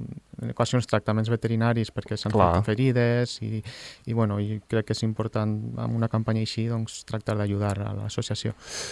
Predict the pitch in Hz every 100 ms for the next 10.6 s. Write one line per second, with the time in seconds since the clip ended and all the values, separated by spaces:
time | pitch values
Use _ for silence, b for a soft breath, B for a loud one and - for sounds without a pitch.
0 | B - 127 135 127 117 123 147 160 120
1 | 92 101 98 98 95 95 92 101 95 113
2 | 120 123 123 120 110 110 107 107 104 104
3 | 104 123 123 - - 107 98 98 95 92
4 | 92 90 - B B B - 120 131 -
5 | 110 - 104 101 107 107 113 - - 127
6 | 117 110 107 104 92 117 - 107 104 135
7 | 139 147 123 101 92 95 92 - 110 95
8 | - B B B 104 98 110 - - 117
9 | 110 - 117 104 113 120 117 123 - 113
10 | 120 127 95 107 98